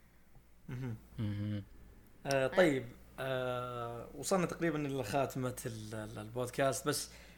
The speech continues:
Speaker 1: آه، بنذكر عمل عربي بعد، اللي هو ال-،
Speaker 3: مهم.
Speaker 1: العمل اللي هو كنز الحطاب، ال-،
Speaker 3: آه، أنا ما
Speaker 1: السعودي.
Speaker 3: شفته لين الحين.
Speaker 1: آه،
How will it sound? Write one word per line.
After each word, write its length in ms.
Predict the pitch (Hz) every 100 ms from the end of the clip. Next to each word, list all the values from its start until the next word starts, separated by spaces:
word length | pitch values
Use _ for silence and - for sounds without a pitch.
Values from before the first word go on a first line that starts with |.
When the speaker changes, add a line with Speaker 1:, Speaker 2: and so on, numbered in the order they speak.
| - -
Speaker 1:
آه، 180 | 135 127
بنذكر 500 | 147 180 175 147 123
عمل 720 | 156 143 127 123 120 117 113
عربي 560 | 107 98 135 139 120 123
بعد، 340 | 120 113 117 - - - - - -
اللي 220 | 120 123
هو 180 | 127 131
ال-، 240 | 123 117 117
Speaker 3:
مهم. 180 | 113 -
Speaker 1:
العمل 380 | - 123 131 139
اللي 160 | 123 123
هو 100 | 120
كنز 240 | 139 123
الحطاب، 460 | 117 131 135 123 - - - - - -
ال-، 480 | - 120 113 110 110
Speaker 3:
آه، 360 | 120 - - -
أنا 120 | 240
ما 60 | 240
Speaker 1:
السعودي. 280 | 247 302 233
Speaker 3:
شفته 260 | 311 -
لين 180 | 233 220
الحين. 280 | 220 202
Speaker 1:
آه، 80 | 202